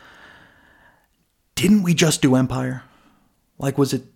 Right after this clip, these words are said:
was it really so long ago that we can do this again without people being like, "Hey, didn't we just do that?" I'm, but then again, who am I kidding? You, you think Orlando actually knows Empire was a thing in the first place?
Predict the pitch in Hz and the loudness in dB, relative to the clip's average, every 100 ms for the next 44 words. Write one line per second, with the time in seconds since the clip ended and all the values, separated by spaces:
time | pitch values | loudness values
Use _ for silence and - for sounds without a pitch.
0 | - 139 131 131 190 175 - 147 120 139 | -6 -4 -4 -4 -2 -2 0 2 2 2
1 | 170 160 170 135 131 131 110 113 156 165 | 2 2 0 0 -2 0 0 0 -4 -6
2 | 156 180 151 123 127 139 127 123 127 127 | -4 -2 0 -2 -2 -4 -4 -2 0 2
3 | 113 110 110 - _ - 156 110 110 123 | 0 -2 -6 -20 _ -8 -6 -2 -2 -2
4 | 110 120 120 107 98 110 143 165 - - | -2 0 0 0 -4 -4 -4 -6 -10 -20
5 | _ _ _ _ _ _ _ _ - - | _ _ _ _ _ _ _ _ -20 -20
6 | - - - 151 143 139 - 143 131 107 | -16 -12 -8 -4 -4 -6 -6 -4 -2 -2
7 | 95 113 113 98 92 90 92 95 - 107 | -4 0 0 0 -4 -10 -10 -10 -10 -4
8 | 117 113 117 107 110 110 104 104 113 101 | -2 -2 -2 0 0 0 0 -2 -4 -4
9 | 101 101 101 107 104 104 104 110 110 107 | -4 -4 -6 -4 -4 -4 -6 -4 -4 -2
10 | 113 113 - 123 120 | -2 -4 -6 -10 -10